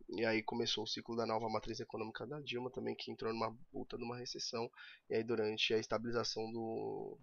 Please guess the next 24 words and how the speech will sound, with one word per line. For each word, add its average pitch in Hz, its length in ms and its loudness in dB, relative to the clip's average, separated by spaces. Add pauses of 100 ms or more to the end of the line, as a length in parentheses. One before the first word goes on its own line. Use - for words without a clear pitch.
governo 117 440 0
Temer, 113 400 0 (600)
ela 110 880 4
se - 160 -4
manteve 110 400 -2
relativamente 110 640 0
estável 110 380 4
em 127 120 4
alta, 110 320 4 (560)
né? 117 240 0 (480)
Junto 113 240 -2
com 117 140 -2
Jair 113 180 2
Bolsonaro, 117 520 2
e - 20 -2
depois 117 300 -2
entrou 113 420 -2
na 113 260 2
pandemia 113 640 2
e 117 340 -2
novamente 113 460 -4
a - 60 -12
capitalização 113 720 -4 (120)
foi 113 200 -4